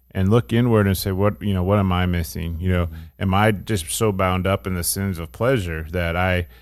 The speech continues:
Speaker 1: I don't understand that there's a higher way to live that is so much better? Or am I just, you know, I'm bound up in, in many sins that just like they were, and, and I'm blind to the, maybe the, the bigger way." Um,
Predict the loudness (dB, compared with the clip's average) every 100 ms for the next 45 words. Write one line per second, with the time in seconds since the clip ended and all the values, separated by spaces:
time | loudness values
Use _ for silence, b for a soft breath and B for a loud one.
0 | b -2 2 4 4 2 -2 -2 0 0
1 | -2 -4 -4 -4 -6 -2 0 0 0 -2
2 | -4 -4 -8 -4 -4 -4 -6 -8 -8 -8
3 | -8 -10 -6 -6 -4 -4 -6 -4 -2 -2
4 | -2 -6 -10 -18 -10 -6 -6 B B B
5 | -4 0 2 2 2 0 0 -2 -4 -6
6 | -4 0 2 0 -2 -4 -4 -4 -4 -8
7 | -20 _ -10 -4 -4 -2 -2 0 2 2
8 | 0 0 -4 b b b _ _ _ _
9 | 0 4 6 6 4 6 6 4 2 0
10 | 2 2 2 2 0 0 -4 -6 -2 0
11 | 0 0 0 0 0 -2 -4 -4 -2 -2
12 | -4